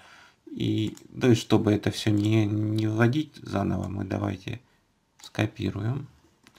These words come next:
И в то же самое в сеттинге сделаем.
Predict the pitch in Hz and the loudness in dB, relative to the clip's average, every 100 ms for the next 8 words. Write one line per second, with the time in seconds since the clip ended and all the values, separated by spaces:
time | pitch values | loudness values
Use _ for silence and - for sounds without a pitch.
0 | _ - - _ _ - 143 123 113 110 | _ -20 -20 _ _ -2 -2 4 4 4
1 | - 110 107 104 98 - 98 - 92 - | 2 2 2 2 0 0 -2 -2 -6 -6
2 | 107 - - - | -8 -8 -8 -12